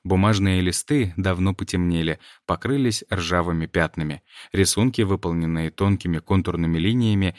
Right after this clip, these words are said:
едва видны. Это магистерская диссертация Александра Ковалевского, которую он защитил в тысяча восемьсот шестьдесят пятом году в Петербургском университете. Названа она без малейшего пафоса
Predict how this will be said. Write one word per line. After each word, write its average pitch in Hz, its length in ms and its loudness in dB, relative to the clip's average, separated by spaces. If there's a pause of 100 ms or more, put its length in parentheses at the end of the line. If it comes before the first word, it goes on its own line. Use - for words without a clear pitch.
(140)
едва 85 420 0
видны. 78 440 -4 (480)
Это 151 360 0
магистерская 113 840 0
диссертация 101 840 -2
Александра 90 640 -2
Ковалевского, 85 800 0 (180)
которую 165 440 2
он 120 200 2
защитил 98 540 -2 (180)
в - 100 -20
тысяча 143 400 0
восемьсот 92 520 0
шестьдесят 85 480 -2
пятом 78 320 -4
году 82 360 2 (200)
в - 100 -20
Петербургском 87 1000 0
университете. 82 920 -2 (460)
Названа 107 580 2
она 95 280 0
без 101 240 0
малейшего 90 560 2
пафоса 78 640 -2